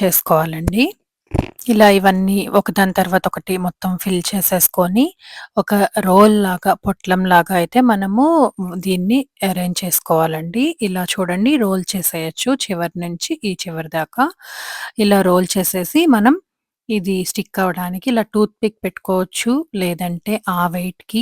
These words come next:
ఏమీ పెట్టకపోయినా అది అలాగే నిలుస్తుందండి. లేదంటే లవంగం పెట్టుకోవచ్చు. కొంతమంది అయితే కనుక ఈ చేమాకు కాడలకి వచ్చే నారుతో పొట్లాలు చుడతారు, లేదంటే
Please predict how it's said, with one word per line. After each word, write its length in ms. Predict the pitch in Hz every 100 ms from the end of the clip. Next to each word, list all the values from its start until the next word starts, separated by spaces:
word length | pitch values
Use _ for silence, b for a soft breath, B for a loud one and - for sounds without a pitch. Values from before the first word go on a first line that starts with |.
| 240 196
ఏమీ 240 | 190 214
పెట్టకపోయినా 720 | 214 185 - - - 190 196 247
అది 140 | 208
అలాగే 380 | 175 170 175 220
నిలుస్తుందండి. 880 | 220 165 170 - - 160 160 160 175 277 B B B B -
లేదంటే 440 | 208 190 190 190 233
లవంగం 540 | 202 165 180 196 214
పెట్టుకోవచ్చు. 840 | 202 180 - - 170 165 - - 190 180 B B B -
కొంతమంది 540 | 208 190 190 185 190
అయితే 240 | 190 - 185
కనుక 320 | 180 180 - 285 240
ఈ 80 | 202 196 -
చేమాకు 760 | 196 185 196 214 208 202 - 185
కాడలకి 640 | 180 165 180 214 208 -
వచ్చే 280 | 190 - 185
నారుతో 520 | 175 170 185 202 - 254 -
పొట్లాలు 440 | 196 - 180 175 -
చుడతారు, 560 | 165 165 170 160 175 - B B B -
లేదంటే 600 | 208 196 208 202 202 247